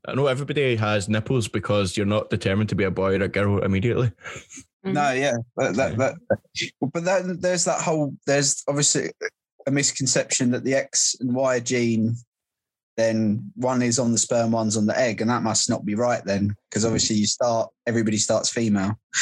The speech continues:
Speaker 3: Don't you grow
Speaker 1: Oh,
Speaker 3: arsehole
Speaker 1: but you,
Speaker 3: first
Speaker 1: but you,
Speaker 3: as
Speaker 1: everyone
Speaker 3: well?
Speaker 1: needs the sperm and the egg, but, like, I don't know.
Speaker 3: Oh, I know that, 'cause you need, you need a variation in your genes. Like, if there's no variation,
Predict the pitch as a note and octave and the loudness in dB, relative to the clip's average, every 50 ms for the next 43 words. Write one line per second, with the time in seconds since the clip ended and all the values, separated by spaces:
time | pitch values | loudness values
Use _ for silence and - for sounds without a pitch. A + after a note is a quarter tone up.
0 | - - - G3+ A3 A#3 A3+ F3 A3 G#3+ G3+ G3 F#3+ F#3 F#3 F#3 - - - C#3+ | -2 -2 -2 -2 0 0 -2 0 0 0 2 2 2 0 2 2 0 0 0 0
1 | - D#3 E3 - - - - D3 D3+ C#3+ E3+ F3+ - G#3+ G3+ F3+ D3 C3+ C3+ C3 | 0 0 2 2 2 0 0 0 0 0 2 2 0 0 0 0 0 0 -2 -2
2 | C3 - - A#2+ A2 - - A2+ A2+ A2+ A2 G#2+ G#2 G#2 G#2 G2+ G2 F#2 - - | -2 -2 -2 -2 -2 -4 -2 -2 0 0 0 0 -2 0 0 0 0 0 0 0
3 | A#2+ C#3 C#3 B2 - - - - - - - - - - _ _ - A#2 A2 - | 0 0 0 -2 -6 -8 -10 -10 -10 -8 -10 -10 -10 -10 _ _ -2 0 0 0
4 | - F#2 G#2+ G#2+ G#2 F#2+ - - - - - _ - - - - - - - - | -2 -2 0 0 0 0 -2 -6 -14 -16 -6 _ 0 0 0 0 -6 -8 -6 -2
5 | - B2+ F#3+ F#3+ - E3+ F#3 E3+ D#3+ E3+ F#3+ F#3+ E3+ E3 E3 C3+ A2+ B2 B2 - | -2 -2 -2 -2 -2 -2 0 0 0 0 0 0 0 0 0 0 0 0 -2 -4
6 | _ - - D3 C#3+ E3 D#3+ E3+ E3+ E3 - D#3+ D#3 D#3+ E3+ E3 D#3 C#3 D3+ D#3 | _ -4 -2 0 0 2 2 2 0 0 -2 -2 0 0 0 0 0 0 0 2
7 | D3+ D3 D3 D3 D3 C#3+ C3+ - - C#3 C3+ C3 B2+ B2 A#2+ A#2 D3+ D3+ D3 B2 | 2 2 2 2 0 0 0 -2 0 0 0 2 2 0 0 0 2 2 2 2
8 | A2 G#2+ G2+ G2 G2+ - - - A#2 G#2+ G#2 - A2 - - C#3 B2+ D3+ D3+ C#3+ | 2 0 0 0 0 0 0 2 0 0 0 -2 -4 -2 -2 -2 0 0 0 0
9 | C3+ B2 C3+ C#3 C3+ C3 C3 C3 C3+ C#3 C3 - - A2+ G2 G2 G2+ G#2+ A2 | 0 0 0 0 0 0 0 0 0 2 0 0 0 0 0 2 2 2 0